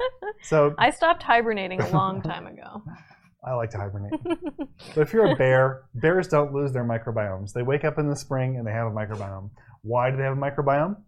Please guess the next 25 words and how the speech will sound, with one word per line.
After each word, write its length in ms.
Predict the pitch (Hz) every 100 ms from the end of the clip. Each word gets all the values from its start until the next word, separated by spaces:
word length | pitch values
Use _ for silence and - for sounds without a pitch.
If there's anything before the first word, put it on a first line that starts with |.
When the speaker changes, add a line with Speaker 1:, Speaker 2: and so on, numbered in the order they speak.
| _
Speaker 2:
How 120 | -
does 80 | 131
the 60 | 123
microbiome 420 | 123 127 123 117
survive 300 | 117 113 117
without 260 | 120 117
food? 240 | 151 165 185 - _ _ _
Well, 420 | 127 131 135 - _ _ _ -
your 220 | 127 127
intestines 600 | 127 127 139 - 123 - -
feed 220 | 139 123
the 80 | 104
microbiome, 560 | 101 104 95 92 110 117 - _ -
and 100 | 147
they 80 | 147
feed 200 | 180 175
it 80 | 156
with 220 | 135 135 - _ _ _
essentially 280 | 262 254
mucus. 520 | 147 156 110 98 - - - _ _ _
So 120 | - 139
mucus 380 | 156 160 165
is 80 | 151
a 60 | 143
carbohydrate, 600 | 147 139 120 147 127